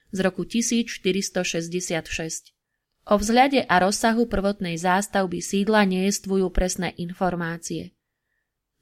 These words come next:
Z analogických situácií a ojedinelých nálezov sa možno domnievať, že ho predstavovali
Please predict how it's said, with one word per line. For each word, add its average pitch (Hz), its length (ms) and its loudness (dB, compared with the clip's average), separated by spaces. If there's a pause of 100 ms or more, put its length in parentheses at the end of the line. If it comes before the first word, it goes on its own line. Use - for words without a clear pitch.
Z 196 160 -8
analogických 220 720 0
situácií 190 960 -2 (320)
a - 240 2
ojedinelých 202 720 2
nálezov 196 560 0
sa 208 160 -4
možno 175 400 -2
domnievať, 196 720 -2 (480)
že 240 160 0
ho 247 160 4
predstavovali 214 960 2